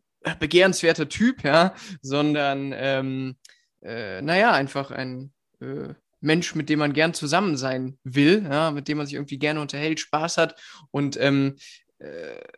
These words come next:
ja, und das habe ich ganz oft, ähm, hat mich ganz oft in meinen Kopf gebracht. Und ich habe dann immer versucht, irgendwie anders zu sein, als ich es in dem Moment war, ja. Äh, im Kontext mit Frauen natürlich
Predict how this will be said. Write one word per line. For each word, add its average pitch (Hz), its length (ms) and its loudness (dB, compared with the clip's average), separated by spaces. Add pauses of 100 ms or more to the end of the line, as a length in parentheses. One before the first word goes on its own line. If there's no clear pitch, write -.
(600)
ja, 160 200 8
und 123 380 -2
das 147 180 -8
habe 139 100 -2
ich 135 120 -8
ganz 147 220 2
oft, - 340 -4 (160)
ähm, 131 500 -2 (680)
hat - 180 -8
mich 143 200 -8
ganz 202 220 4
oft 165 140 2
in 160 60 6
meinen 151 140 6
Kopf 175 220 2
gebracht. 147 400 2 (460)
Und 143 320 -2
ich - 320 -10
habe 156 240 -8
dann 135 160 0
immer 160 240 4
versucht, 151 760 0
irgendwie 147 320 2
anders 190 440 4
zu - 140 -6
sein, 180 440 4 (120)
als 143 240 2
ich 139 220 -6
es - 160 -6
in 123 100 -6
dem 135 120 4
Moment 127 280 2
war, 165 420 8
ja. 170 300 4 (380)
Äh, 143 300 4 (100)
im 139 100 -6
Kontext 135 380 -4
mit 123 80 -12
Frauen 135 220 0
natürlich - 680 -10